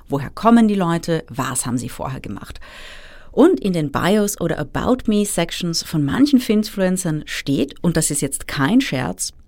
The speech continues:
"Wenn du glaubst, dass ich Wirtschaft studiert habe und jahrelang in Banken gearbeitet habe, dann irrst du dich. Ich habe zwanzig achtzehn, zwanzig neunzehn begonnen, mich für das Thema Finanzen zu interessieren,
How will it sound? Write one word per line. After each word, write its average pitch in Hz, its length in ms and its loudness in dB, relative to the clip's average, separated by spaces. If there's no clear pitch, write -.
"Wenn 185 380 4
du 294 120 2
glaubst, - 540 -12
dass 180 420 -2
ich - 300 -10
Wirtschaft 254 440 0
studiert 220 420 -2
habe 190 400 -4
und 156 240 -2
jahrelang 180 540 -2
in 127 240 -10
Banken 262 360 2
gearbeitet 185 640 -2
habe, 135 300 -4
dann 294 240 4
irrst 370 420 2
du 277 80 2
dich. - 380 -8
Ich 370 340 2
habe 220 460 2
zwanzig - 480 -6
achtzehn, 262 460 0
zwanzig 170 340 -4
neunzehn 330 460 6
begonnen, 202 440 4
mich 196 200 0
für 160 80 0
das - 180 -4
Thema 311 380 4
Finanzen 190 680 0
zu - 140 -6
interessieren, 294 840 0